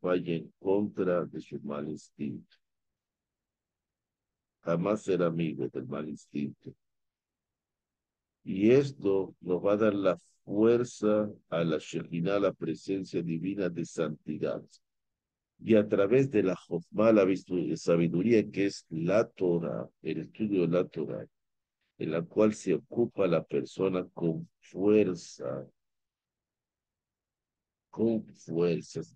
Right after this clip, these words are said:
tiene que, se tiene que batir muchos obstáculos para estudiar Torah, tiempo, eh, dejar placeres,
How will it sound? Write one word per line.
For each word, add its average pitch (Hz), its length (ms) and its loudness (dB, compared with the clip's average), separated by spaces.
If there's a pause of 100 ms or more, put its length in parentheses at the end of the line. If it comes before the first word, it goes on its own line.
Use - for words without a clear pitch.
tiene 87 260 -4
que, - 120 -12
se 73 320 -8
tiene 87 340 -4
que 92 340 -2 (1300)
batir 95 520 0
muchos 110 520 0
obstáculos 87 920 0
para 73 180 0
estudiar 73 560 -4
Torah, 78 400 -2 (260)
tiempo, 87 880 -2 (840)
eh, 76 760 2
dejar 92 520 0
placeres, 87 1160 0